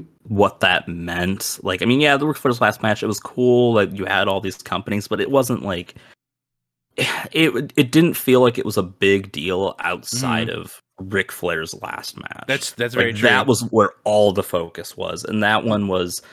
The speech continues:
Speaker 1: I mean, and that one technically was, like, a little bit of a crossover, right? I
Speaker 2: Mm-hmm.
Speaker 1: mean, ironically, you know, Jeff Jarrett's now with A E W in a team with Jay Lethal.
Speaker 2: Mm-hmm.
Speaker 1: Um,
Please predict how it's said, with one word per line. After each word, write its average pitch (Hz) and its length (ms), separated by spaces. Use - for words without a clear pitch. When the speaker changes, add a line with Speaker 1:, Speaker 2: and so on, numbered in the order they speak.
Speaker 1:
I 143 60
mean, 147 100
and 190 140
that 180 80
one 165 100
technically 110 340
was, 92 220
like, 90 120
a 90 60
little 90 220
bit 82 120
of - 20
a 80 60
crossover, - 600
right? 85 180
I - 40
Speaker 2:
Mm-hmm. 95 100
Speaker 1:
mean, 85 240
ironically, 101 800
you 87 120
know, 85 40
Jeff 87 200
Jarrett's 87 320
now 92 240
with 95 160
A 87 40
E 95 160
W 95 380
in 101 160
a 123 80
team 110 280
with 117 100
Jay 113 180
Lethal. 120 480
Speaker 2:
Mm-hmm. 120 60
Speaker 1:
Um, 95 280